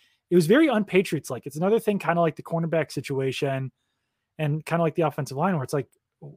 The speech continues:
why did they think this was going to be a good plan? Like, why did they think this was going to be feasible? Maybe over the offseason, they,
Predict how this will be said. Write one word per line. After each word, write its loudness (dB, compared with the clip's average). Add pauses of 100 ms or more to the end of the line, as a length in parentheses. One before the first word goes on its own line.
(120)
why -2
did -6
they 2
think 0
this 0
was -6
going 0
to 0
be 2
a 4
good -6
plan? -10
Like, -12
why 2
did 2
they 2
think 0
this 0
was -8
going -2
to -4
be -4
feasible? -4 (320)
Maybe 6
over 6
the 8
offseason, 6 (500)
they, -2